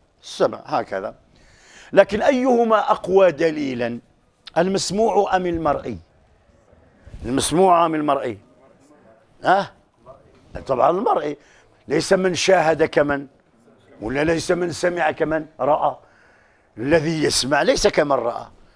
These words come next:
أنا سمعت باللي كاين واحد الدولة يقول لها موزمبيق. ماشي بحال اللي عايش فيها. يا كاس. اللي عايش فيها راه هو أكثر.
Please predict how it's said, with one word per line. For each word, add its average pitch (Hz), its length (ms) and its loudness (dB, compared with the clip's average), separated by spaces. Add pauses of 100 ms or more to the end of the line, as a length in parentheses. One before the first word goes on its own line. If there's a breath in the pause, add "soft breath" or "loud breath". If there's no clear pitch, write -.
(420 soft breath)
أنا 170 180 4
سمعت 170 380 0
باللي 165 200 -2
كاين 170 260 0
واحد 147 200 -2
الدولة 147 280 -4
يقول 135 200 -4
لها 139 80 2
موزمبيق. 117 560 -6 (540 soft breath)
ماشي 196 280 -2
بحال 214 240 2
اللي 214 140 2
عايش 175 260 2
فيها. - 340 -12 (640 soft breath)
يا 214 180 2
كاس. 170 300 -12 (260)
اللي 139 140 0
عايش 147 300 0
فيها 190 320 2
راه 202 100 4
هو 220 220 2
أكثر. 220 420 -2